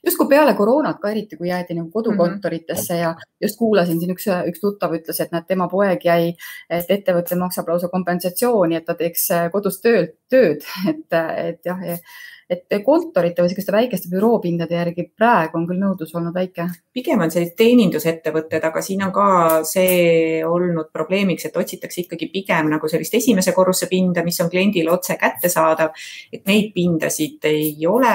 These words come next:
Speaker 2: palju ja siin hakkab ka kindlasti mängima see ruutmeeter, et, äh, mis on, äh, optimaalne siis sellele ärile, et, äh,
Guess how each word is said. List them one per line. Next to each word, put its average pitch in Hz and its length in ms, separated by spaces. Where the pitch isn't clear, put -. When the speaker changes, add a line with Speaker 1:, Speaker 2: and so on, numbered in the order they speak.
Speaker 2:
palju 170 420
ja 160 140
siin 175 220
hakkab 170 200
ka 160 100
kindlasti 170 420
mängima 165 500
see 160 160
ruutmeeter, - 720
et, - 260
äh, 147 260
mis 170 220
on, 156 180
äh, 156 220
optimaalne 180 720
siis 175 180
sellele 170 300
ärile, 170 460
et, - 240
äh, 160 200